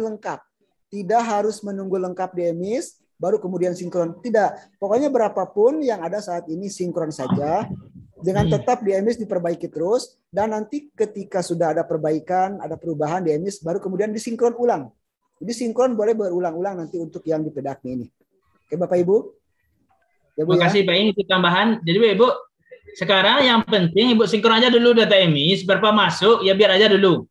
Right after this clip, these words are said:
Speaker 2: Nanti kalau kita perbaiki di emis, kalau sudah berubah, baru nanti kita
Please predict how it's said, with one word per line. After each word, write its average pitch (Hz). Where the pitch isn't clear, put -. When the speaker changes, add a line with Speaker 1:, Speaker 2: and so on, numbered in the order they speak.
Speaker 2:
Nanti 165
kalau 208
kita 185
perbaiki 185
di 226
emis, 180
kalau 190
sudah 185
berubah, 175
baru 208
nanti 208
kita 190